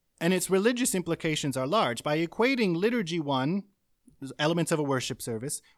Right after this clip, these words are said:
with spiritual expression, we've lost the sense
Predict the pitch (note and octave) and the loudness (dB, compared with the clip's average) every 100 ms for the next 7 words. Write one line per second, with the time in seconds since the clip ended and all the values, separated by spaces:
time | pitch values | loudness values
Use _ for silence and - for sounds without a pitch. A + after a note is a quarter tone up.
0 | E3+ E3 - A3 A#3+ A#3+ G#3+ F#3+ - - | 0 2 0 2 0 2 0 -2 -2 -4
1 | A#2 - C3+ D#3+ - _ _ _ _ D#3+ | -4 -4 -4 -4 -8 _ _ _ _ -4
2 | F3 D3 F3 C4+ C4 - C3+ D3+ D3+ C3 | -4 2 6 6 6 0 -2 -2 0 0
3 | B2 - - | 0 -2 -6